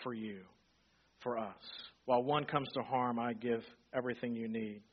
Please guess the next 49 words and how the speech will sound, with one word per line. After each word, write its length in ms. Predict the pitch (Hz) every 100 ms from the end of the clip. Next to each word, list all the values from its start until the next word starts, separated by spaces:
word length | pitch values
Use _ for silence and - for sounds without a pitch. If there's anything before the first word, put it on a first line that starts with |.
| _ - - _ _
Verse 160 | 139 143
eleven, 340 | 139 135 127
"I 200 | 127 139
am 280 | 135 135 135
the 80 | 131
good 180 | 131 123
shepherd. 440 | - 113 - 101 - _ _ _ _ _ _ _ _
The 80 | 139
good 160 | 127 139
shepherd 320 | - 147 139 127
lays 320 | 131 135 131
down 140 | 135
his 160 | 127 117
life 340 | 120 120 120 -
for 80 | 113
his 160 | 120 -
sheep." 280 | 120 113 - - - -
Because 180 | 143 147
there 140 | 170
are 180 | 151 160
gonna 140 | 151
come 200 | 135 143
attacks. 480 | 123 143 110 82 - - - - _ _ - -
There 100 | -
are 80 | 156
gonna 140 | 165 160
come 180 | 165
opportunities 640 | 151 147 143 160 147 135 131
where 120 | 135
the 80 | 123
wolves 400 | 131 143 143 131
are 40 |
gonna 280 | 127 131 123
come, 240 | 135 127
where 100 | 123
the 80 | 135
bears 400 | 120 139 147 151
are 80 | 135
gonna 180 | 127 123
come, 280 | - 135 131
when 120 | 135
we're 200 | 147 147 - - -
outside 480 | 165 160 - 156 160
of 80 | 143
the 80 | 139 -
sa-, 60 | 165 - -
safety 400 | 151 160 170 151
of 140 |
the 80 | 135